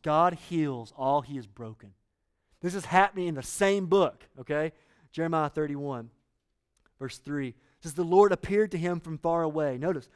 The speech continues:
"I have loved you with an everlasting love.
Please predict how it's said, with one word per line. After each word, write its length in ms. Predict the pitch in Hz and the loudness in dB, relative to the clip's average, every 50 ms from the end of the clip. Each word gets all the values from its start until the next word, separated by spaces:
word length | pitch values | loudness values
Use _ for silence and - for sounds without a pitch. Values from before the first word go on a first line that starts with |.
| _ _ - | _ _ -2
"I 140 | - 202 208 | 0 2 2
have 100 | 190 147 | 2 0
loved 580 | 147 147 139 143 170 180 185 196 185 151 127 123 | 0 -6 -4 2 4 6 6 6 6 2 -6 -14
you 280 | 120 117 117 110 110 _ _ _ _ _ _ _ _ _ | -14 -14 -14 -16 -18 _ _ _ _ _ _ _ _ _
with 140 | - 160 151 | -8 -6 -6
an 100 | 143 139 | -6 -4
everlasting 760 | 160 165 180 170 170 160 151 147 143 139 - - 139 131 123 117 | 0 0 2 2 2 0 0 0 0 -2 -4 -10 -12 -12 -12 -10
love. 300 | 113 113 107 104 107 | -10 -12 -12 -14 -18